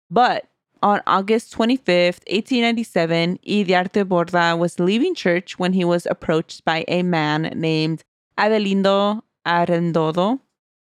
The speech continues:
and he pointed his revolver at Idiarte Borda and fired.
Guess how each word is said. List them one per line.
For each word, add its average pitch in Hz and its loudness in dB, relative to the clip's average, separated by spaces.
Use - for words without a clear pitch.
and 202 0
he 214 -2
pointed 240 0
his 226 0
revolver 175 2
at 175 -2
Idiarte 175 0
Borda 156 0
and 151 0
fired. 165 0